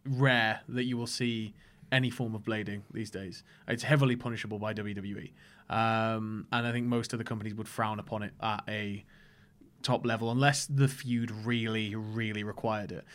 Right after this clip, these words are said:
But I think if you go hard way, uh, it's, it's the similar sort of thing. You're asking somebody to hit you so hard you bleed. So, um, I, I, I don't know. I think,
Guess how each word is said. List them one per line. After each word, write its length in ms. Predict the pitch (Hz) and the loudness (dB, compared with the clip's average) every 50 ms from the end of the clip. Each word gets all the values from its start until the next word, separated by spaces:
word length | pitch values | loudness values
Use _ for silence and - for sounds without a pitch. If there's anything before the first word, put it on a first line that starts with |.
| - - - | -20 -8 2
But 80 | - 135 | 6 6
I 80 | 135 | 6
think 160 | 143 175 175 170 | 8 6 6 4
if 80 | 160 | 4
you 100 | 156 156 | 4 2
go 340 | 143 139 143 143 143 139 123 | 2 4 6 6 6 6 6
hard 360 | 117 - - 147 190 202 165 131 | 4 6 8 8 10 8 8 6
way, 320 | 120 113 120 123 156 175 170 - - - - - - - - | 0 -2 -2 -2 -4 -4 -6 -10 -20 -20 -20 -20 -20 -14 -6
uh, 520 | - - 120 120 120 120 120 120 120 120 117 | -2 0 2 4 4 4 4 4 4 2 2
it's, 240 | - 131 135 135 - - | 0 -2 -4 -4 -4 -4
it's 200 | 139 143 139 - | -2 -2 -2 -4
the 120 | - 147 | -4 -4
similar 360 | 143 - - 151 147 147 147 139 | -2 0 2 2 4 4 4 2
sort 220 | 139 - 139 107 | 2 0 -2 0
of 60 | 135 | 0
thing. 180 | 139 190 165 123 | 0 2 2 2
You're 120 | 113 120 | 2 2
asking 340 | 131 135 - - 135 127 120 | 0 0 0 0 -2 -2 -2
somebody 380 | - 127 123 120 120 120 117 113 | 0 -2 -2 0 0 -2 -2 -4
to 180 | - - 120 120 - - - _ _ - | -4 -4 -6 -6 -8 -14 -20 _ _ -12
hit 240 | - 139 127 127 - | -6 -4 -2 -2 -2
you 140 | 123 123 120 | -2 -2 -2
so 240 | 117 - 120 117 107 | -2 -2 -4 -4 -2
hard 240 | 110 110 110 107 107 | -2 -2 -2 -2 -4
you 80 | 110 | -2
bleed. 320 | 120 143 151 139 120 120 - | 0 2 2 2 0 -2 -4
So, 380 | - - 123 120 120 117 113 - - - - - - - - - | -2 0 2 2 2 0 -2 -6 -10 -20 -20 -20 -20 -10 -4 0
um, 800 | - 127 131 131 131 131 135 135 139 135 139 143 143 139 - - - - - - - - - - - - _ _ - - - - - - | 2 4 6 8 8 8 8 6 6 4 4 4 4 2 0 -4 -10 -16 -18 -18 -18 -18 -20 -20 -20 -20 _ _ -20 -20 -20 -20 -14 -8
I, 140 | - 147 147 - | -4 -4 -4 -2
I, 380 | 160 143 139 135 135 - 135 | -2 0 0 0 0 2 2
I 20 | 127 | 2
don't 100 | 120 117 | 2 2
know. 180 | 117 117 117 120 | 0 0 0 2
I 100 | 131 139 | 4 4
think, 320 | 151 165 156 143 - - | 4 4 4 2 -2 -6